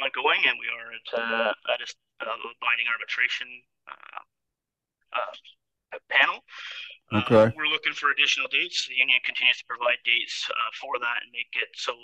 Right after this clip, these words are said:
Speaker 1: that the employer can, uh, provide, you know, the recognition and respect, uh, that the, uh, the employees deserve. Uh, we believe that B C Ferries has fallen well behind, uh,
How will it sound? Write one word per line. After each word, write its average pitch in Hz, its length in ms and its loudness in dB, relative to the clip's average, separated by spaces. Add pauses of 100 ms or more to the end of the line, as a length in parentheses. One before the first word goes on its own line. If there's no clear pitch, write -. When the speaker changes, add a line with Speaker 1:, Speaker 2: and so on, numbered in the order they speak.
Speaker 1:
that 117 120 -12
the 117 100 -14
employer 117 420 -2 (100)
can, 110 220 0 (440)
uh, - 200 -12
provide, 104 360 2 (260)
you 120 60 -10
know, 117 60 -4 (140)
the 139 80 2
recognition 131 600 2
and 120 80 -4
respect, - 440 2 (600)
uh, 113 280 -4
that 113 200 -6
the, 117 160 -12 (240)
uh, 107 80 -4
the 113 180 -4 (220)
employees 123 480 -6
deserve. 131 400 6 (400)
Uh, - 400 -10 (260)
we 160 280 0
believe 139 340 2
that 123 160 4 (100)
B 131 100 0
C 131 180 -4
Ferries 131 340 4
has 120 100 -8
fallen 120 280 -4 (200)
well 127 220 6
behind, 127 440 2 (480)
uh, 110 120 6